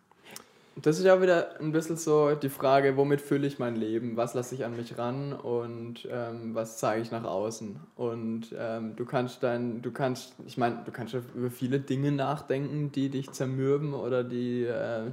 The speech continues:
die vielleicht auch nicht so gut laufen. Aber wenn du dich halt, wenn du das zum Ausdruck bringst, was, wofür du, äh, wa-, was halt auch gut läuft, es gibt so viele Dinge, die gut laufen, ähm, dann, äh, zieht man da halt was ganz, ich find, d-,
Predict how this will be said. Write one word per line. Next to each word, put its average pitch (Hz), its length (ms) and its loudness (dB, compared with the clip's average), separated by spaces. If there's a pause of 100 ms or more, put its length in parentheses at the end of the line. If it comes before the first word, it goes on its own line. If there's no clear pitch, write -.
die 123 80 -4
vielleicht 120 300 2
auch 117 60 2
nicht 123 180 -2
so - 100 -4
gut 135 180 -2
laufen. 113 440 -4 (320)
Aber 113 200 0
wenn 117 120 -2
du 123 100 0
dich 131 200 -2
halt, 123 300 0
wenn 117 120 -4
du 117 80 0
das 139 320 2
zum 185 160 0
Ausdruck 156 480 -2
bringst, 147 380 -4
was, 127 360 -6
wofür 131 240 2
du, 131 100 4
äh, 117 440 0
wa-, 110 140 4
was 110 180 4
halt 110 100 4
auch 117 240 2
gut 147 200 0
läuft, 139 300 2
es 117 120 -6
gibt 120 140 -4
so 131 100 0
viele 131 220 0
Dinge, 131 180 -2
die 123 80 -6
gut 139 180 -6
laufen, 135 340 -4 (540)
ähm, 110 800 2
dann, 120 540 -2 (140)
äh, 120 280 -2
zieht 127 240 -4
man 117 140 -2
da 135 100 0
halt 135 200 2
was 127 180 -4
ganz, 113 300 -2 (180)
ich 135 140 -8
find, 147 280 0 (100)
d-, 135 100 4